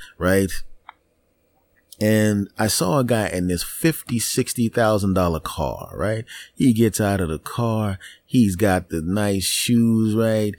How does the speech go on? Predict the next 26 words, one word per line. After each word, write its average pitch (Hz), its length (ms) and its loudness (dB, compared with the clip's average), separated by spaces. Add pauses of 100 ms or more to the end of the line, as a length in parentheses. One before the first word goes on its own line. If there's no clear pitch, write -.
(140)
His 131 220 2
shoes 120 340 2
cost 110 320 0
what 98 80 0
one 101 220 0
of, 80 100 -6
what 80 140 -6
two 123 160 2
of 107 60 4
my 95 140 2
tires 110 520 0
cost. 107 440 -2 (260)
He's 101 180 0
got 104 260 0
the, 98 80 0
one 104 160 2
of 101 80 2
those 98 220 2
hats, 113 500 2
right? 110 340 0 (360)
That's 98 160 -6
probably 110 320 2
what 92 260 -2
your 101 180 2
rent 104 300 0
is. 104 420 2